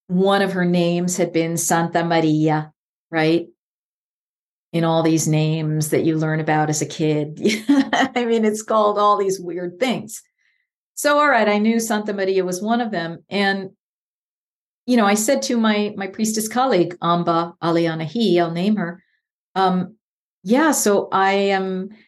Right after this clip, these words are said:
being called to explore this connection between Santa Maria and,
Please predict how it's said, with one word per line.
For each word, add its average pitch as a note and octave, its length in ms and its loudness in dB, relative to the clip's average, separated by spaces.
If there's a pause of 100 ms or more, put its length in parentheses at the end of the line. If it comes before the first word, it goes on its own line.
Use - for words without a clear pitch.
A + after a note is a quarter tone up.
(140)
being G3 160 -2
called G#3+ 300 0
to G#3+ 120 2
explore G#3 920 0 (140)
this F3+ 160 -2
connection G3+ 580 0
between F3+ 580 -2
Santa E3+ 380 -2
Maria E3+ 480 2
and, D#3+ 400 -4